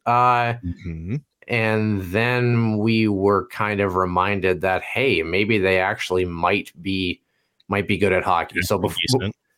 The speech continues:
Speaker 1: yeah. So before we get to that, though, uh, other roundups on Friday. Um, on actually,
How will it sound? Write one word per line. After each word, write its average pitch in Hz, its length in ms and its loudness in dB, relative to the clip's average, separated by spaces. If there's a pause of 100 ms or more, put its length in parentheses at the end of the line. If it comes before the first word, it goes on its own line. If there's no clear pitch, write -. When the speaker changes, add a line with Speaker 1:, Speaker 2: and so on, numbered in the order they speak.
(220)
Speaker 1:
yeah. 120 380 0
So 135 240 2
before 135 240 2
we 180 100 4
get 180 120 4
to 160 80 4
that, 131 260 2
though, 117 260 2 (260)
uh, 123 40 4
other 131 420 4
roundups 120 480 2
on 98 180 0
Friday. 117 680 0
Um, 95 400 0 (400)
on 123 220 2
actually, 113 640 0